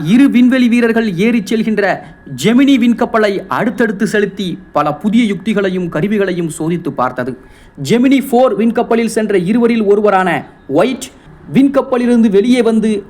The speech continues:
அந்தரத்திலே நடனமாடினார். அதைப்போல மின்சாரம் பெறுவதற்கு எரிபொருள் செல்களை பயன்படுத்திய முதல் விண்கப்பல் ஜெமினி ஃபைவ். அடுத்ததாக விண்வெளியில் இரு விண்கப்பல்களை ஒன்றோடு ஒன்று இணைப்பதற்கு ஒத்திகை பார்ப்பது போல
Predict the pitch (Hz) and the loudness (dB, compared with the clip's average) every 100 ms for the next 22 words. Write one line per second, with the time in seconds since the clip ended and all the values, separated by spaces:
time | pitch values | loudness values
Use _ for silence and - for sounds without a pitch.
0 | - 151 202 196 185 180 170 135 139 175 | -4 0 0 0 -2 -2 -2 -2 -2 -2
1 | 165 139 131 135 123 - - - _ 170 | -2 -4 -4 -4 -4 -8 -20 -20 _ -2
2 | 247 226 233 247 339 - 139 226 254 285 | -2 0 0 0 -4 -6 0 2 2 2
3 | 254 240 226 226 220 202 214 190 - - | 0 0 0 2 0 0 -2 -2 -2 -10
4 | - - 135 143 165 175 170 175 165 156 | -20 -8 0 2 2 0 2 0 0 -2
5 | 165 160 151 147 143 175 160 143 156 131 | -2 0 -2 0 -2 0 -2 -2 -4 -2
6 | 139 185 180 165 170 165 - 143 - 143 | -2 0 0 -2 -2 -4 -2 -4 -4 -10
7 | 127 156 156 147 - 120 123 - - - | -4 -2 0 -2 -2 -4 -4 -12 -20 -20
8 | - - 202 233 233 220 269 403 - - | -12 -4 -4 0 -2 0 -2 -2 -8 -20
9 | - 147 269 277 254 233 226 180 147 208 | -4 0 4 4 2 2 2 -2 0 2
10 | 285 233 247 240 - 240 220 208 185 135 | 2 4 2 2 0 0 0 0 -2 -6
11 | - 165 208 240 269 269 220 220 214 170 | -2 0 2 4 4 2 2 2 0 0
12 | 220 226 214 196 190 175 151 139 170 208 | 0 0 -2 -2 -2 -2 -2 -4 -4 0
13 | 240 226 208 190 185 180 165 175 160 127 | 0 0 0 -2 -2 -4 -2 -2 -2 -4